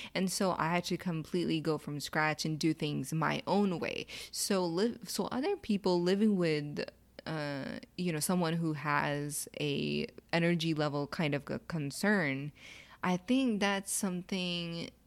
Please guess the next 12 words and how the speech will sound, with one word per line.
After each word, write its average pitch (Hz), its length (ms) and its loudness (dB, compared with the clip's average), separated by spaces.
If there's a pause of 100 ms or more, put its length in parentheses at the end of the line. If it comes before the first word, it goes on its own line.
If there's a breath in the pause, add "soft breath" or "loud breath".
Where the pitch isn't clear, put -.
(220)
that 170 240 2
they 214 180 8
try, 180 960 2 (340)
you 180 200 0
know, 160 380 0
but 185 280 2
there 190 160 4
are 233 260 0
some 233 260 2
things 233 260 2
that 208 160 -2
they 202 140 2